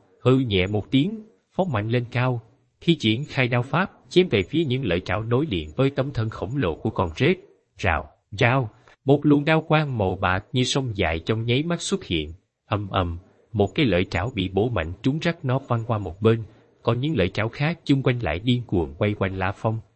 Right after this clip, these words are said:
tùy ý điên cuồng công kích. Thứ do rõ là kiên cố, rất khó phá vỡ. Một đao của ta lại đều không phá vỡ vỏ của nó. La Phong nhìn mười mấy lợi trảo phô thiên cái địa quay chung quanh, hơi biến sắc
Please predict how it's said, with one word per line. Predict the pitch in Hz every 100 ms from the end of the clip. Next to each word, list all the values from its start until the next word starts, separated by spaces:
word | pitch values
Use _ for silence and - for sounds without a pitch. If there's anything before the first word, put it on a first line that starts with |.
| _ -
tùy | 95
ý | 120 123 160
điên | 151 131
cuồng | 92 78
công | 76 95
kích. | 127 202 - _ _ _ _ _ _ _
Thứ | 147 156
do | 147 120 -
rõ | 104 104
là | 127 98
kiên | - 117 107
cố, | 110 139 202 196 _ _ -
rất | 170
khó | - 147 175
phá | - 160 -
vỡ. | 80 117 190 - _ _ -
Một | 120 -
đao | 156
của | 156 151
ta | 147 127
lại | 110 87 98 -
đều | 87 85
không | - 117
phá | 98 123 156
vỡ | 95 98 -
vỏ | 85 120 -
của | 101
nó. | 104 127 190 - _ _ _
La | 120 113
Phong | 113 120 110 110
nhìn | 98 82 85
mười | 82
mấy | 80 131
lợi | 165 80
trảo | - 98
phô | - 131 120 123
thiên | 131 127
cái | 131
địa | 90 80 -
quay | 110 107
chung | 135 127 -
quanh, | 123 127 120 - _ _ -
hơi | 143
biến | 139 170
sắc | - 190